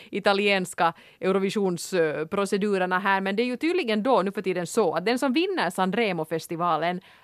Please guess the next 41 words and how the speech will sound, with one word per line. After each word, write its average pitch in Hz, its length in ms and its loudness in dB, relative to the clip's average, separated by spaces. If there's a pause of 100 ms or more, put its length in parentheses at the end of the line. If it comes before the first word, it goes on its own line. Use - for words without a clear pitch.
(140)
erbjuds 180 1080 2
chansen 165 680 -4 (260)
att - 260 -4
tävla 156 520 0 (100)
i 180 220 -4
Eurovisionen, 175 720 -2 (140)
men 214 160 0
inte 370 160 2
nödvändigtvis 185 680 2
med 196 80 2
den 220 140 4
låt - 520 2 (140)
som - 120 -6
man 160 120 -4
har 170 60 0
vunnit 165 280 -2
San 147 180 -6
Remo 104 320 -8
med. - 240 -10 (320)
Men 214 120 0
de 294 180 4
som 247 200 0
vann 254 500 0
i 175 100 -2
San 175 200 -2
Remo 156 360 -4
nu, 160 280 -4
de 254 240 -2
tackar 240 240 -2
faktiskt 202 380 -6
nej. 196 440 -2
De 165 220 -8
är 170 80 -6
inte 175 320 -8
intresserade 156 540 -10
av 160 60 -8
att 160 100 -12
vara 151 160 -8
med 160 220 -12
i 160 180 -12
Eurovisionen. 294 720 -2